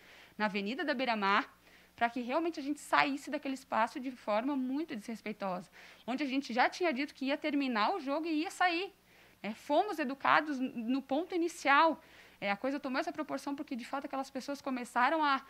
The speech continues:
a pressionar pra que a gente saísse de forma muito desrespeitosa e eles chamaram a Guarda Municipal pra nos expulsar. E aí foi aonde entrou a postura da guarda,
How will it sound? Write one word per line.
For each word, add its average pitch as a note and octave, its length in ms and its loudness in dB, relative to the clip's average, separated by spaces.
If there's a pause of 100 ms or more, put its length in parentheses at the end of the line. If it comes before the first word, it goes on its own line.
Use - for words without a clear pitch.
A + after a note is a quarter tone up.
(300)
a G#3+ 340 4
pressionar B3 760 0
pra F4 100 -4
que D4+ 80 -6
a C#4+ 40 -2
gente C4+ 180 -4
saísse A#3 420 -2
de B3 60 -12
forma B3+ 240 -4
muito C#4 160 -2
desrespeitosa D4 600 -4
e D4 120 0
eles G4 360 -2
chamaram E4+ 400 -2
a E4 80 0
Guarda D4 260 2
Municipal C#4+ 420 -2
pra A#3+ 140 -6
nos C4 120 -2
expulsar. C4 540 -2 (720)
E D4 80 2
aí D#4+ 240 6
foi D4 280 -2
aonde C#4 520 0 (100)
entrou C4 340 0
a B3+ 80 4
postura B3+ 440 -6
da B3 120 2
guarda, G#3 500 2